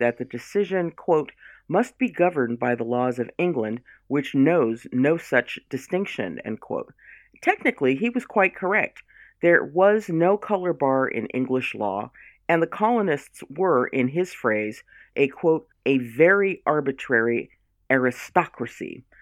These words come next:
who were attempting to monopolize the new settlement's wealth.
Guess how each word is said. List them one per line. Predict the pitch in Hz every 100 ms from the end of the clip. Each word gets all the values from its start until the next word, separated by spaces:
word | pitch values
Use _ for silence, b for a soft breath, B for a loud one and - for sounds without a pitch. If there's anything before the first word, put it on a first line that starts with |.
| b _
who | 160
were | 151
attempting | 135 - 202 240 214
to | 185
monopolize | 139 135 156 165 156 147 147 147
the | 123
new | 123 135
settlement's | - 143 131 123 117 -
wealth. | 110 101 - -